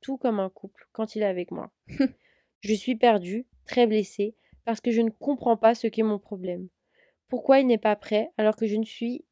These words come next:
Speaker 1: pas une prise de tête, au contraire, et selon lui, je suis tout ce qu'il recherche ?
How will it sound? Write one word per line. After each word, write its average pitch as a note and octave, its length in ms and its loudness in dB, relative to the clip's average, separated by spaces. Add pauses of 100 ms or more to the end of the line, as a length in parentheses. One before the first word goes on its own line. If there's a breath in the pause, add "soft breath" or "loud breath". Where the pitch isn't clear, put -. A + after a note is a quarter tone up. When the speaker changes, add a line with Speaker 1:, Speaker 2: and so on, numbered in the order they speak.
(120)
Speaker 1:
pas B3 160 4
une A3 120 2
prise A3+ 260 -6
de G#3 100 4
tête, G3 400 -4
au A#3 100 0
contraire, G#3 600 -6
et A3 100 -4
selon A#3 300 2
lui, G#3+ 380 -4
je A3 100 -4
suis G#3+ 220 -6
tout B3+ 140 -8
ce B3 120 -4
qu'il A3+ 180 -2
recherche ? F#3+ 680 -8